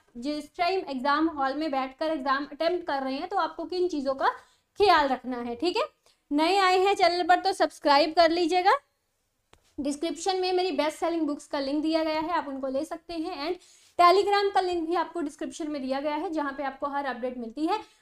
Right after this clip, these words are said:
हमारी एप्लीकेशन जो है वो भी प्ले स्टोर पर अवेलेबल है, उसका लिंक भी आपको डिस्क्रिप्शन में दिया गया है।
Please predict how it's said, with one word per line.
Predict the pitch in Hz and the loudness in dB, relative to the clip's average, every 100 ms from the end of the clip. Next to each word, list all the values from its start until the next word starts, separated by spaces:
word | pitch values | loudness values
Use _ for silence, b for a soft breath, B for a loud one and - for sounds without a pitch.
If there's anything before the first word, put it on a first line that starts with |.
| - | 0
हमारी | 320 320 349 | 4 4 4
एप्लीकेशन | 311 - 339 403 415 - 415 359 | -2 -2 -2 -2 -2 -2 -2 0
जो | 294 | 2
है | 285 294 | 2 2
वो | 302 | 0
भी | 311 | 0
प्ले | 339 294 302 | -2 -4 -2
स्टोर | 302 269 | -2 -2
पर | 262 | -4
अवेलेबल | 214 233 254 285 | -6 -6 -4 -2
है, | 330 370 | 0 -2
उसका | - 339 | -4 -4
लिंक | 302 277 | -4 -4
भी | 269 285 | -4 -4
आपको | 254 285 | -4 -4
डिस्क्रिप्शन | 302 262 - 240 - 240 | -6 -6 -8 -10 -8 -6
में | 320 | -4
दिया | 311 254 | 0 0
गया | 233 226 | 0 -2
है। | 226 240 | -6 -8